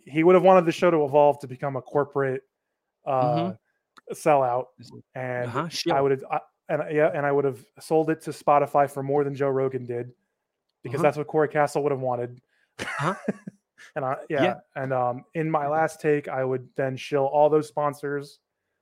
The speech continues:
Speaker 1: at, at rapid fire speed. So I'd like to thank, uh, Dollar Shave Club. I'd like to thank,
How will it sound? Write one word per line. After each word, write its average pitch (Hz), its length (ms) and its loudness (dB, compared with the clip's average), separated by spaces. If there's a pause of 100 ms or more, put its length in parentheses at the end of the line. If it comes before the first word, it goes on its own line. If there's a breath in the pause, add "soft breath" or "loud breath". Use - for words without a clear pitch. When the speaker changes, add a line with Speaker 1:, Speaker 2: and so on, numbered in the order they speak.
(1400)
Speaker 1:
at, 139 260 -2
at 135 180 0
rapid 143 340 2
fire 127 300 -2
speed. 123 340 -10
So 131 140 -4
I'd 131 80 -2
like 131 160 -2
to 131 80 -14
thank, 131 440 -4
uh, 123 200 -6
Dollar 143 340 6
Shave 139 360 -2
Club. 123 220 -4
I'd 123 80 -4
like 127 200 -6
to 131 80 -16
thank, 127 420 -4